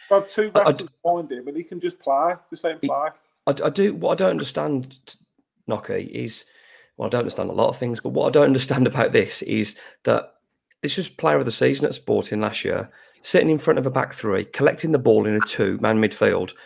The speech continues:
Speaker 2: and running games, bullying, scoring goals, making goals, taking people on. Uh, you've got to feel sorry for him, haven't you? Because he's played left, he's played right, he's hardly played as a two in his preferred position.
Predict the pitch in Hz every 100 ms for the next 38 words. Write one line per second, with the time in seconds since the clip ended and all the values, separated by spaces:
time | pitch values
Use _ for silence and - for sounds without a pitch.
0 | - - 113 101 107 113 107 107 107 104
1 | 104 98 - - _ 113 110 135 113 107
2 | 104 107 - 143 123 113 107 107 101 98
3 | 123 123 117 - 110 104 101 101 - 120
4 | 110 127 113 104 107 101 110 - - -
5 | - _ _ _ _ - 127 - - 151
6 | - 220 - 185 127 151 - 123 147 -
7 | 135 131 165 156 160 160 151 135 131 117
8 | 135 139 - 123 - 117 110 117 127 131
9 | - 175 175 175 170 - 165 120 104 104
10 | - - - 131 123 127 156 139 120 107
11 | 120 - 127 113 113 127 - 139